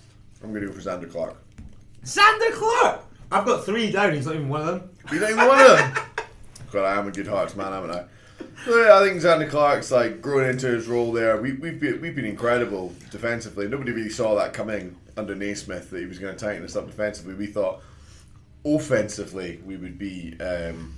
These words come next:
Speaker 1: you know, a team on the rise, scoring more goals and playing better football. But actually, he's tightened us up more than anything. And I, and at three million, I still think that Clark represents the best value in the game. But I'm
Speaker 2: What?
Speaker 1: happy to be
Speaker 2: No
Speaker 1: proven
Speaker 2: way.
Speaker 1: otherwise.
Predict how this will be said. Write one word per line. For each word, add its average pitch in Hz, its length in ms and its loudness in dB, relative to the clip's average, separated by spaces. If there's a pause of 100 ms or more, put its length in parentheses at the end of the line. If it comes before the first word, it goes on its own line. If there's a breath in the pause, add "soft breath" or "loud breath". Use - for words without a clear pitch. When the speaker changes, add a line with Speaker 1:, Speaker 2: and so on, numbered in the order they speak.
Speaker 1:
you 113 80 -8
know, 95 140 -8
a 92 80 -8
team 104 240 -8
on 95 60 -8
the 92 80 -8
rise, 95 440 -2
scoring 104 380 -4
more 95 140 -6
goals 101 260 -2
and 87 100 -14
playing 95 160 -6
better 87 180 -2
football. 95 340 -6
But 90 160 0
actually, 123 260 2
he's 92 160 -12
tightened 104 260 -6
us 87 120 -10
up 87 280 -4 (400 loud breath)
more 98 200 -4
than 85 140 -8
anything. 95 520 -6
And - 180 -10
I, 104 120 0 (220)
and 113 140 -4
at - 340 -2
three 156 320 -4
million, 147 460 4
I 127 60 4
still 123 260 -2
think 113 300 -6
that 82 220 -8
Clark 92 360 0
represents 95 460 -6
the 92 60 -12
best 95 280 -4
value 98 380 -2
in 95 80 -10
the 92 60 -14
game. 104 440 -8 (680)
But - 260 -2
I'm 392 100 4
Speaker 2:
What? 453 120 8 (180)
Speaker 1:
happy 143 140 2
to 127 120 -8
be 120 300 -4 (220 loud breath)
Speaker 2:
No 220 160 -2
Speaker 1:
proven 156 220 6
Speaker 2:
way. 214 380 2
Speaker 1:
otherwise. 92 680 0